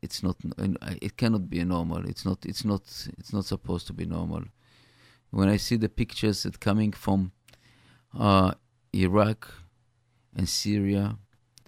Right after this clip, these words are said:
and Yemen and Tunisia, it's, you know, the Nige-, Nigeria, Nigeria.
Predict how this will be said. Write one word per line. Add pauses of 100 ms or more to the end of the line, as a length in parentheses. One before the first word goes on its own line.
(380)
and
Yemen (1000)
and
Tunisia, (880)
it's, (1080)
you
know,
the
Nige-,
Nigeria,
Nigeria.